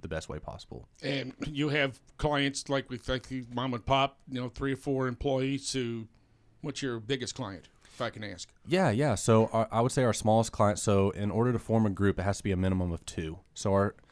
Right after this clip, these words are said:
Speaker 1: so our smallest clients are gonna be, you know, just mom and pop,
Speaker 2: Mm-hmm.
Speaker 1: um, very small business, maybe have some employees that are ten ninety-nine but not eligible for benefits, something like that.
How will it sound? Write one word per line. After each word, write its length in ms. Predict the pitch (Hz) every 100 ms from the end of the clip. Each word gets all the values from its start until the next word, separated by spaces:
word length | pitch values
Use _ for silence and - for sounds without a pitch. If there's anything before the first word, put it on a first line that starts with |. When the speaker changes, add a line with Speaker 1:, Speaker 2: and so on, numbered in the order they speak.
| - -
Speaker 1:
so 120 | -
our 100 | 98
smallest 380 | - 120 123 117
clients 360 | - 101 98 98
are 60 |
gonna 160 | 92 95
be, 260 | 90 92 90
you 140 | 92
know, 260 | 85 85 85
just 240 | 101 90 - _ _ _ _ _ -
mom 280 | 101 101 98
and 100 | 90
pop, 360 | 98 92 - _ _ -
Speaker 2:
Mm-hmm. 60 | 98 90
Speaker 1:
um, 220 | 85 87 _
very 220 | 104 104 98
small 260 | - 98
business, 440 | 90 95 98 95 101
maybe 400 | 92 92 92 - -
have 240 | 85 98 90
some 120 | 95
employees 300 | 87 98 92
that 100 | 90
are 60 |
ten 200 | 87 104
ninety-nine 600 | 95 92 90 87 90 92
but 120 | 95 92
not 200 | 87 90
eligible 320 | 90 85 87
for 140 | -
benefits, 580 | 80 92 - 104 98 -
something 300 | - 98 95
like 160 | 90 -
that. 280 | 104 107